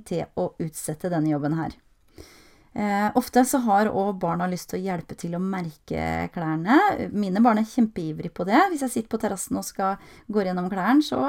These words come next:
elsker de å komme bort og sette seg ned og merke sine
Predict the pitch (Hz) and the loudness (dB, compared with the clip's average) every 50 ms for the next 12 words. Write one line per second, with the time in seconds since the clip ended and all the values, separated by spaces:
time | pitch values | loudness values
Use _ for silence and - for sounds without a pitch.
0 | - - 269 269 233 220 - - 190 190 196 190 196 - - 190 180 180 175 180 | 0 0 0 0 0 0 -4 -10 -8 -6 -6 -6 -4 -4 -4 -4 -4 -4 -4 -4
1 | 190 185 - - - - 185 185 185 190 - - - - _ _ - - 214 208 | -6 -8 -8 -6 -6 -4 -4 -4 -6 -6 -10 -16 -20 -20 _ _ -6 -4 -4 -4
2 | - 180 170 - 185 175 175 165 165 170 165 - - 180 180 175 175 175 175 175 | -4 -6 -6 -4 -2 -2 -2 -2 -2 -4 -4 -4 -6 -6 -4 -4 -4 -4 -4 -6
3 | 175 - - 208 208 214 196 - - _ - 160 - - 208 185 175 175 | -6 -6 -4 -2 -2 -2 -4 -6 -10 _ -12 -10 -6 -4 -2 -2 -2 -4